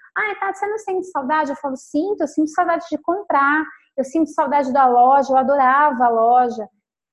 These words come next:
Mas eu não sinto saudade de outras coisas que me fizeram desistir. E tá tudo bem, tá tudo bem. Qual é o problema?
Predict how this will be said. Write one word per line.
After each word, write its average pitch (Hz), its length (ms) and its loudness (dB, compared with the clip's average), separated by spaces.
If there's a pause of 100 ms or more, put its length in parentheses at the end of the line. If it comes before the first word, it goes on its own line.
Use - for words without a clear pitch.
Mas 392 220 2
eu 415 140 4
não 427 220 4
sinto 427 400 -2
saudade 302 520 0
de 254 80 -2
outras 269 420 0
coisas 302 540 2 (100)
que 349 80 -2
me 370 160 0
fizeram 349 320 -4
desistir. 381 600 -4 (680)
E 466 40 -2
tá 508 140 2
tudo 466 280 2
bem, 370 560 -2
tá 370 80 0
tudo 415 260 -4
bem. 349 240 -4
Qual 370 260 2
é 359 80 4
o 370 60 2
problema? 294 760 -4